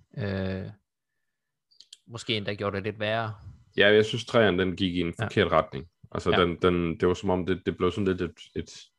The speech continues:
Speaker 2: det blev sådan lidt et, et, et, et Facebook-mobilspil, inden det var noget, man sådan vidste, hvad var. Sådan,
Speaker 1: Mm.
Speaker 2: altså, ja, det var ikke, det var ikke super interessant.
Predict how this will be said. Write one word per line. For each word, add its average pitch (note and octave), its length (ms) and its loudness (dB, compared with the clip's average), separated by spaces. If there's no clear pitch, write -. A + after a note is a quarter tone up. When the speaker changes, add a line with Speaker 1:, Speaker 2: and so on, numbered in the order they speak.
Speaker 2:
det - 840 -18
blev G2+ 80 4
sådan A2+ 260 6
lidt G2+ 200 4
et, D2 120 -2
et, - 260 -4
et, - 320 -2
et G2+ 120 -4
Facebook-mobilspil, G2 1300 4
inden G2 220 4
det G2 120 6
var D2+ 420 2
noget, E2+ 200 0
man D#2+ 120 -4
sådan E2+ 240 -4
vidste, E2+ 180 -2
hvad D2+ 100 2
var. E2 300 -2
Sådan, D2+ 240 -8
Speaker 1:
Mm. C3 60 0
Speaker 2:
altså, E2+ 460 0
ja, - 60 -4
det G2+ 80 6
var G2+ 60 6
ikke, G#2+ 220 4
det F#2 80 -4
var F#2+ 80 0
ikke G2+ 120 -2
super F2+ 220 -2
interessant. - 480 -10